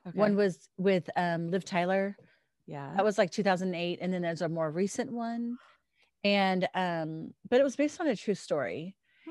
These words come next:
Speaker 2: And so
Speaker 1: Hmm.
Speaker 2: I kind of, like, researched what was that real story behind it. And so part of it was the guy w-,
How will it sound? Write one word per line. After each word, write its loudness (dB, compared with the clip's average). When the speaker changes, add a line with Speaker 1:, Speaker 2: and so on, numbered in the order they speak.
Speaker 2:
And -2
so 2
Speaker 1:
Hmm. 6
Speaker 2:
I 2
kind -4
of, -2
like, 0
researched -4
what -2
was -2
that 0
real -2
story -4
behind -4
it. 0
And -4
so 6
part 0
of 2
it 6
was 2
the 2
guy 4
w-, 0